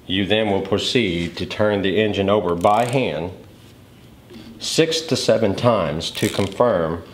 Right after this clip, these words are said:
that your valves are not gonna give you a piston slap. Once you confirm that,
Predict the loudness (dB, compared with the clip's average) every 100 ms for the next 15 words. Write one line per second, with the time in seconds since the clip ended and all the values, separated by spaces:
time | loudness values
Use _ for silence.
0 | -18 -18 -18 -18 -18 -16 -18 -20 -12 0
1 | 0 2 0 2 2 2 0 0 2 0
2 | -2 -2 -2 -2 0 0 0 -2 -2 -6
3 | -8 -6 -6 -8 -12 -12 -10 -10 -10 -14
4 | -20 -20 -8 -2 -2 -2 -4 -4 -2 0
5 | 2 2 2 0 -2